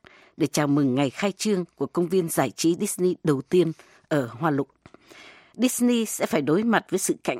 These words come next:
tranh ráo riết của các công viên giải trí nội địa, gồm những nhân vật hoạt họa rất được yêu chuộng ở Trung Quốc. Nhưng các nhà phân tích tin rằng thị trường Trung Quốc đủ lớn cho hoạt động của cả hai. Ông Richard Huang,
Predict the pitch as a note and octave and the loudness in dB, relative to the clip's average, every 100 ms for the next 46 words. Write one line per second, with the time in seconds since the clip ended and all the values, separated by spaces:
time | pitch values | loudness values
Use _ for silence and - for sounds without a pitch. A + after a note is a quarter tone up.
0 | - - A3 F#3+ G3 A3+ C#4 C#4 - - | -6 -2 -2 0 -2 -2 -2 -4 -4 -4
1 | G#3 A3 G#3 G#3+ G3 E3+ C#3+ - F3+ G3 | -4 -2 -2 -2 -2 0 -2 -2 0 0
2 | E3+ A#2+ D#3+ D3 - - - - - D#3+ | 0 0 -2 -2 -6 -14 -20 -20 -10 0
3 | D#3 D3+ G3+ A#3+ A3 F3 - _ _ - | 4 4 4 2 2 -2 -4 _ _ -4
4 | D#3 - D#3 C#3 - - - B3 E3 D3 | -2 0 -2 -2 -4 -12 -4 -2 0 -2
5 | - G#3 - F3 C#3+ - - G3 - - | 0 -2 0 -2 -2 -4 -2 -2 0 -2
6 | - _ - _ - - _ _ G3 G#3+ | -4 _ -20 _ -20 -20 _ _ 0 0
7 | G3 - _ B3+ A#3+ D#3 - G3+ - - | -2 -10 _ -4 0 0 0 -2 -2 -6
8 | - A3 G3 D#3 B2+ - - E3+ - D#3 | -2 -2 0 -2 -4 -8 -8 -6 0 0
9 | C3+ - G3+ - B3+ D#3+ D3 C#3 D#3+ E3+ | 0 -2 -4 -2 -4 0 0 2 2 0
10 | G3+ - F#3+ F3 D#3 - D#3 - - - | -2 -4 -4 0 -2 -2 -4 -4 -6 -6
11 | B2 - B2 C#3+ D#3+ C3+ _ _ _ - | -6 -6 -6 -2 -4 -4 _ _ _ -20
12 | - - - _ - G#3 F#3 A#3 - G3+ | -20 -20 -20 _ 0 0 2 -2 0 -2
13 | - G3 G3 F3+ | -2 0 2 0